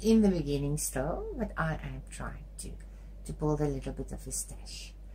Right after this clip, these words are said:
definitely. And, um, also we had renovations here at the, at the house,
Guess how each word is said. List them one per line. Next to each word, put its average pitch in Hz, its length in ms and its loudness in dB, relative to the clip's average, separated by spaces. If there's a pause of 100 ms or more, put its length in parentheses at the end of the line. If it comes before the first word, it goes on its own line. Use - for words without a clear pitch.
(380)
definitely. - 640 -4 (100)
And, 135 340 -4
um, 127 260 -4 (920)
also 165 540 8
we 151 140 4
had 147 380 2
renovations 143 920 0
here 240 460 2 (240)
at - 200 -2
the, 220 80 4
at 202 440 4
the 196 80 2
house, 190 500 2